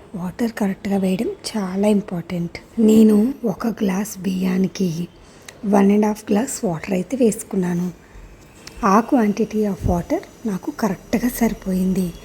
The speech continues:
బిర్యానీ ఎలా వచ్చిందో కూడా మీకు చూపిస్తాను. అంతేగాని కంప్లీట్ ప్రాసెస్ అయితే నేను షూట్ చేయలేకపోయానండి. ఇక్కడ చూస్తున్నారు కదా, వాటర్ వేసిన తర్వాత, నేను వాటర్ కాదండి ఇక్కడ యూజ్ చేసింది,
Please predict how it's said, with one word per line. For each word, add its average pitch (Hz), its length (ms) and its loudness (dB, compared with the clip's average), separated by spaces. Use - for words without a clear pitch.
బిర్యానీ 208 440 4
ఎలా 185 240 0
వచ్చిందో 190 460 -2
కూడా 180 200 -4
మీకు 226 220 4
చూపిస్తాను. 175 840 -4
అంతేగాని 196 520 2
కంప్లీట్ 220 680 -2
ప్రాసెస్ 196 400 -2
అయితే 269 300 -2
నేను 208 340 4
షూట్ 220 420 -2
చేయలేకపోయానండి. 175 960 -2
ఇక్కడ 233 160 2
చూస్తున్నారు 202 560 -2
కదా, 311 140 -4
వాటర్ 214 380 0
వేసిన 202 380 2
తర్వాత, 185 560 -4
నేను 262 180 8
వాటర్ 220 380 0
కాదండి 190 500 -2
ఇక్కడ 277 320 0
యూజ్ 208 360 2
చేసింది, 208 420 0